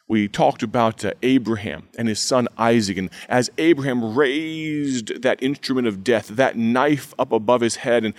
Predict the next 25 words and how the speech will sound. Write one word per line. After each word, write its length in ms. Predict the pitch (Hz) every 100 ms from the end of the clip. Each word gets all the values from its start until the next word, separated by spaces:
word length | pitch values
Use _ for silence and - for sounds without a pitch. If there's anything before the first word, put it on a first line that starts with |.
| - - -
was 140 | 117
beginning 560 | 104 117 107 175 196 185
almost 460 | 147 180 175 165
to 80 | -
bring 220 | 110 139
it 160 | 135 101
down, 420 | 120 127 120 117 - - -
the 160 | 117 -
angel 640 | 110 120 156 156 139 147 143
of 100 | 127
the 60 | 120
Lord 560 | 110 120 110 92 80
said, 300 | - - 92
"Hold 200 | 90 139
on, 300 | 185 - 95 - _ - -
hold 240 | - 151 180 -
on 100 | 135
just 220 | 127 123
a 60 |
moment, 240 | 120 120 -
Abraham. 340 | 110 107 123 110
I 160 | 127
see 340 | 131 - - -
your 220 | 143 113
faith, 480 | - - 101 110